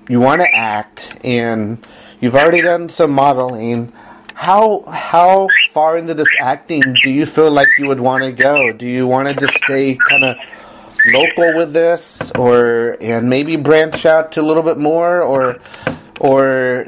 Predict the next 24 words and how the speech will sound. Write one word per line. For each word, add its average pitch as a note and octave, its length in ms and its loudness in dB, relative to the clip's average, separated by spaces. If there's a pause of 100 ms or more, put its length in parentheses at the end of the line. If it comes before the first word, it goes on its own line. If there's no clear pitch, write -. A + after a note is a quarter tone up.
(640)
are C3 160 4
you D3 220 0
kinda C#3+ 380 0
dead D3 280 -4
set C#3 280 -2
that, A#2 180 0
"Man, C#3+ 340 -4
this D3 160 -4
is A#2 120 -4
getting C3 260 -2
in C#3 100 0
my C3 140 2
blood C#3 420 0
now. D3 540 -2
I D3+ 240 -2
wanna B2+ 540 0
take B2+ 400 -4
the G#2 100 0
acting A#2+ 360 -2
world A#2+ 240 0
by A2 100 0
storm"? G#2 600 -4
I A#2 40 -6
mean, A#2+ 340 -4